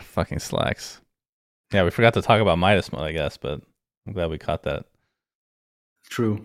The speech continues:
Speaker 1: Good times, good times, buddy. Okay, uh, I think that brings us to the end of this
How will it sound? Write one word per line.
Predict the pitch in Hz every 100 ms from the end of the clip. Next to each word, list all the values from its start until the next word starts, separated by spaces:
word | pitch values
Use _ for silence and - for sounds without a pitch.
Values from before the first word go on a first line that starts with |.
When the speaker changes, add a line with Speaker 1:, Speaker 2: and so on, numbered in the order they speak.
| -
Speaker 1:
Good | 117 110
times, | 127 120 110
good | - 110
times, | 123 117
buddy. | 107 104 104 - _ _ - -
Okay, | 127 160 123 _ _ _ _ -
uh, | -
I | 110
think | 107 139
that | 120
brings | 110 120 123
us | 113
to | -
the | 127 113
end | - 120 120
of | 107
this | 107 107 -